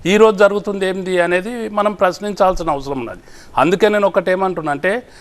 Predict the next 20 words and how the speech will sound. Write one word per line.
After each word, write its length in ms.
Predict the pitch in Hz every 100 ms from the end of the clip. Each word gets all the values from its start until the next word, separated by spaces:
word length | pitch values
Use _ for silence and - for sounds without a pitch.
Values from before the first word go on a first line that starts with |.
| - -
నీతులు 500 | 120 156 196 214 202
వల్లిచ్చే 800 | 196 185 180 170 - 180 165 160 - - -
కాంగ్రెస్ 480 | - 147 180 196 175 -
పార్టీ 440 | 151 131 175 247 - _ _ -
ఆ 120 | 147
నీతులను 560 | 151 147 185 185 202 156
అమలు 240 | 156 196
చేయాలి, 440 | 202 190 165 107 - - _ _ -
అదే 260 | 135 190
దానికి 380 | 202 170 175 180
కట్టుబడి 400 | 165 156 202 208
ఉండాలి, 360 | 202 180 151 98 - -
అదే 200 | 147 190
విధంగా 340 | 208 202 196 180
ఉండాలి 280 | 170 165
తప్ప 400 | 147 139 185 233 - - - -
ఈ 120 | 156
విధంగా 360 | 196 196 196 190
జరగొద్దు 680 | 127 135 156 196 196 185
అనేది 540 | 185 165 165 202 269